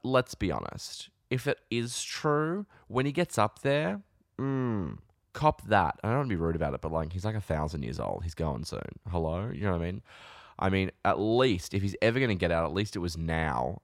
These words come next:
uh, and he's coming out into Coronaville. <laughs> So, like, let's just hope on his way out he passed through a couple of checkpoints that weren't being, uh,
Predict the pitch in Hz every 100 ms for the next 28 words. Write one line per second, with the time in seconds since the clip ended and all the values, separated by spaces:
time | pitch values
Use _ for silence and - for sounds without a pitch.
0 | - 80 76 73 90 85 - 87 80 73
1 | - - 78 78 76 76 55 50 - -
2 | - 135 107 90 85 78 - 95 92 95
3 | 101 87 85 80 82 82 78 73 78 87
4 | 80 - 85 78 82 78 78 - 78 -
5 | 71 78 69 71 65 65 67 64 65 58